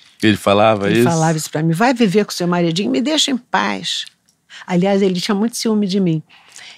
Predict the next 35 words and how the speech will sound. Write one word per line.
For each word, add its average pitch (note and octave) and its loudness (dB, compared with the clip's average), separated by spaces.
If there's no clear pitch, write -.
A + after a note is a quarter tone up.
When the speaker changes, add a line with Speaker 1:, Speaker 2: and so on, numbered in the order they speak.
Speaker 2:
E E3+ 0
ele, E3 0
o F3+ -2
Gilberto E3+ -4
Braga E3+ -6
era F3 -6
super - -2
meu G3 0
amigo, E3+ 0
meu F3+ -4
grande G#3 -2
amigo. D#3+ -4
E G#3 2
o A3+ 2
Gilberto G3 -2
ligava F#3 -2
pra E3+ -6
mim F#3 0
semanalmente, G3 -2
diariamente, F#3+ -4
quando F#3 -4
ele F3 -2
tava E3 -6
fazendo F3 -2
novela, D#3 -4
pra D#3+ -8
comentar A3 2
as F#3 -4
coisas E3+ -4
da E3+ -4
novela, E3 -4
não E3+ -10
sei F3+ -8
o - -14
quê. - -14